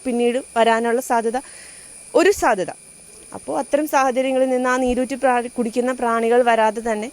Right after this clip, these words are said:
അതിന് വേണ്ടിയുള്ള നിംബിസിൻ അല്ലെങ്കിൽ വേപ്പെണ്ണ വെളുത്തുള്ളി മിശ്രിതം അങ്ങനത്തെയൊക്കെ അടിച്ചു കൊടുത്ത് അതിനെ റിപ്പൽ ചെയ്ത് നിർത്തുകയാണെങ്കിൽ ഒരു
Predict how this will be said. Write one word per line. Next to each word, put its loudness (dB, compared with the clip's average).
അതിന് 4
വേണ്ടിയുള്ള 0
നിംബിസിൻ 0
അല്ലെങ്കിൽ 2
വേപ്പെണ്ണ 0
വെളുത്തുള്ളി 0
മിശ്രിതം -6
അങ്ങനത്തെയൊക്കെ -2
അടിച്ചു -4
കൊടുത്ത് -2
അതിനെ 2
റിപ്പൽ 0
ചെയ്ത് -2
നിർത്തുകയാണെങ്കിൽ -2
ഒരു -4